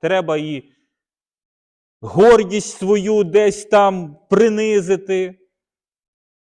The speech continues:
Треба перехреститися. Ой, як соромно йти через храм і перехреститися. Що про мене люди скажуть?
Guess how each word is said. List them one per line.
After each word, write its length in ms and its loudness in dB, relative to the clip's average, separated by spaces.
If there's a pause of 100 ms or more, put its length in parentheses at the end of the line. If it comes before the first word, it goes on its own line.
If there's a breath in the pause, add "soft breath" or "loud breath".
(240)
Треба 380 2 (320)
перехреститися. 1040 0
Ой, 240 4
як 160 -2
соромно 480 0
йти 220 -10
через 380 -6
храм 360 -4
і 60 -8
перехреститися. 920 -8
Що 180 -8
про 160 -10
мене 280 -8
люди 280 -12
скажуть? 520 -8